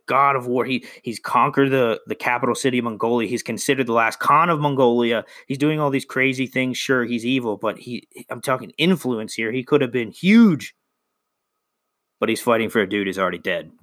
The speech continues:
for three years. It's crazy. So they sent him to a firing squad, and the legend is,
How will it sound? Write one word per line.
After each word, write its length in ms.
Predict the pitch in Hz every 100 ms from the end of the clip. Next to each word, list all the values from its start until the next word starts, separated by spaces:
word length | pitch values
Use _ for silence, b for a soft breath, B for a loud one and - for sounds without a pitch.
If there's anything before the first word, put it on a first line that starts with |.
| -
for 120 | 95
three 280 | - 98 95
years. 260 | 90 82 90 b b
It's 100 | b -
crazy. 460 | - 98 85 - - 82 B B B B B B B B
So 120 | 151
they 80 | 151
sent 240 | 170 165
him 100 | 165
to 120 | 160
a 60 | 151
firing 340 | 131 104 101
squad, 400 | - - 95 98 -
and 160 | 107
the 60 | 107
legend 400 | 117 143 143 110
is, 240 | 87 95